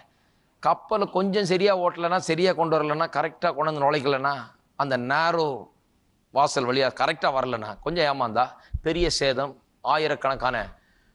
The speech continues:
கோடிக்கணக்கான ரூபாய்கள் அங்கே நஷ்டமாகிறது. இப்படி நிறைய கப்பல்கள் சேதமாகி நஷ்டமாகி கடைசியில் இது குறித்து ஏதாவது ஒண்ணு பண்ணணும்னு சொல்லி பெரிய இன்ஜினியர்லாம் கூப்பிட்டு பெரிய கன்சல்டேஷன்லாம் வச்சு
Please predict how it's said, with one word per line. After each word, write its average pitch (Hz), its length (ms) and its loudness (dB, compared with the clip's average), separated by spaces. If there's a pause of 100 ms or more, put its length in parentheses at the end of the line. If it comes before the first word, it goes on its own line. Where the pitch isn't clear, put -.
(260)
கோடிக்கணக்கான 131 680 0
ரூபாய்கள் 113 540 -2
அங்கே 117 220 -4
நஷ்டமாகிறது. 110 600 -2
இப்படி 165 180 -4
நிறைய 175 340 2
கப்பல்கள் 165 500 -2
சேதமாகி 147 480 0
நஷ்டமாகி 135 580 -2 (440)
கடைசியில் 156 340 -2
இது 143 80 -4
குறித்து 156 220 0
ஏதாவது 151 200 4
ஒண்ணு 135 140 -4
பண்ணணும்னு 160 400 0
சொல்லி 135 300 0
பெரிய 160 280 2
இன்ஜினியர்லாம் 147 500 -2
கூப்பிட்டு 127 340 -8
பெரிய 160 300 2
கன்சல்டேஷன்லாம் 135 680 -2
வச்சு 110 320 -2